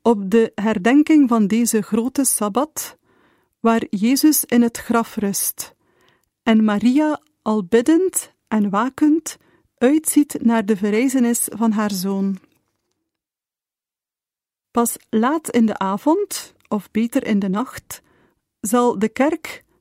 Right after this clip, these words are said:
na waken en bidden, bij het opgaan van de zon in de paasmorgen,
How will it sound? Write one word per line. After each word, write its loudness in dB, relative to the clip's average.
na 0
waken -2
en -2
bidden, 0
bij -2
het -6
opgaan -2
van 0
de -2
zon 0
in 0
de -4
paasmorgen, -2